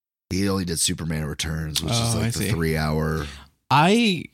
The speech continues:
Speaker 2: have
Speaker 1: boring
Speaker 2: never
Speaker 1: ass
Speaker 2: seen, fun fact, I've never seen the Superman movies besides the Zack Snyder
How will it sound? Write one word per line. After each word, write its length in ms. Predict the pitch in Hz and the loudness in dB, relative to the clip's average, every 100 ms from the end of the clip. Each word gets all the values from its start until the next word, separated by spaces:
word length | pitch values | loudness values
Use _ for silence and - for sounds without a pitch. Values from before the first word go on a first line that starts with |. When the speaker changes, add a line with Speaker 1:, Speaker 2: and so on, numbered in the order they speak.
| - | -4
Speaker 2:
have 160 | 127 151 | 2 4
Speaker 1:
boring 60 | |
Speaker 2:
never 240 | 143 143 135 | 6 6 6
Speaker 1:
ass 80 | 131 | 6
Speaker 2:
seen, 320 | 131 123 85 | 4 4 2
fun 220 | - 151 143 | 2 2 4
fact, 320 | 143 135 127 | 4 4 4
I've 200 | 139 139 | 2 4
never 260 | 123 113 | 2 0
seen 420 | 117 95 104 85 - | -2 -2 -2 -4 -8
the 220 | - 117 110 | -6 -2 0
Superman 480 | - 101 90 80 | 0 -2 -2 -2
movies 300 | 90 92 101 | -2 -2 -2
besides 480 | - 117 - 104 101 | -2 -2 0 0 0
the 100 | 110 | -4
Zack 260 | 127 95 - | -2 -2 -2
Snyder 440 | - 78 - 135 | -4 -4 -4 -4